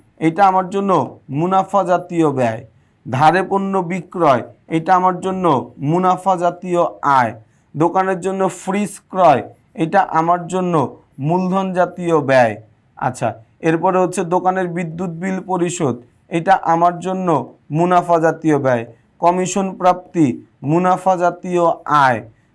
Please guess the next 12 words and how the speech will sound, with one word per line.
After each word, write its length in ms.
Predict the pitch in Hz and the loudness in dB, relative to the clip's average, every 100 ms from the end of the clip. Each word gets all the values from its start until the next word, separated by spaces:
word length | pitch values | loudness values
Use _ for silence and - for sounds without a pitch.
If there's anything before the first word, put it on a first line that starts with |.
| - | -4
লভ্যাংশ 680 | 151 170 160 185 190 - | 0 0 0 0 0 -2
প্রাপ্তি, 760 | 196 185 180 175 - 160 123 - - - | -4 2 0 0 -2 0 0 -2 -14 -6
মুনাফা 540 | 151 175 175 170 185 | -2 2 2 2 0
জাতীয় 460 | 160 160 156 170 196 285 - _ | 2 0 -2 -2 0 0 -4 _
আয়। 200 | - 113 104 - _ _ _ _ | -16 -16 -16 -20 _ _ _ _
তো 80 | 196 | -4
সবগুলোর 520 | - 220 196 214 208 | 2 2 4 2 4
নাম 200 | 196 180 | 4 4
আমরা 220 | 170 160 | 4 2
লিখে 260 | 147 120 123 | 2 0 -2
ফেলছি। 320 | 113 107 120 - _ - | -4 -8 -12 -18 _ 2
তাহলে 440 | 226 214 175 226 | 4 6 6 4